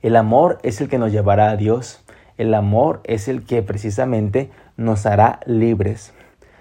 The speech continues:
En una parte de la Escritura dice, "La verdad los hará libres", pero la verdad está íntimamente unida con el amor.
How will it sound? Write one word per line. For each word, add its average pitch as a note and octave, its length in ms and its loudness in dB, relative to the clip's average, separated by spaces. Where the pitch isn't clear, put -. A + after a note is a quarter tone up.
En A#2 100 -2
una A#2+ 180 2
parte B2 300 4
de B2+ 60 6
la A#2 80 4
Escritura B2 720 0
dice, A2+ 380 -4
"La A2+ 180 0
verdad A2+ 560 2
los A#2 280 -6
hará G#2+ 180 2
libres", G#2+ 640 -2
pero A#2+ 180 4
la A2 140 6
verdad A2 480 4
está A#2 640 0
íntimamente B2+ 680 0
unida G#2 320 0
con G2+ 140 -4
el F#2 120 -2
amor. F#2 260 -8